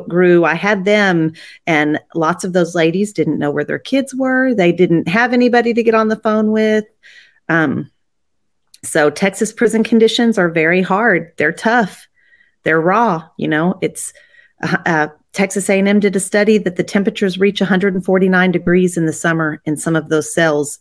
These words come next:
It's, it's rough, but, um, the ladies, we, we stuck together. So yeah, I did come into the prison,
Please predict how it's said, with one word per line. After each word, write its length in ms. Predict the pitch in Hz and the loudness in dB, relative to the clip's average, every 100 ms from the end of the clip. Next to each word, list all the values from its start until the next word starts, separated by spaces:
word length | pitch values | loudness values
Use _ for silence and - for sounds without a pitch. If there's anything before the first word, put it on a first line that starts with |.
| - | -12
It's, 300 | - - - _ _ - _ - | -6 -6 -6 _ _ -20 _ -4
it's 220 | 165 - | -2 -2
rough, 480 | 160 180 147 - - _ - _ _ | -2 0 0 -4 -16 _ -20 _ _
but, 340 | 170 151 101 - | 0 0 -2 -4
um, 460 | 160 117 175 170 - _ _ | -4 -2 -4 -6 -12 _ _
the 80 | 160 | 0
ladies, 500 | 160 170 180 180 175 | 2 2 2 0 0
we, 300 | 170 175 180 - _ _ _ _ _ _ _ - | 0 0 -4 -12 _ _ _ _ _ _ _ -2
we 100 | 180 | -2
stuck 340 | - - - | 0 -2 -2
together. 500 | - 180 185 175 160 | -2 2 2 2 0
So 220 | - 190 | 0 0
yeah, 240 | 180 185 196 | 2 2 2
I 80 | 202 | 2
did 360 | 196 202 - - - | 2 2 0 -16 -8
come 260 | 214 202 | 0 2
into 240 | 185 202 190 | 2 0 -2
the 80 | 196 | -6
prison, 640 | - 202 196 202 202 202 | -2 -2 0 0 0 -2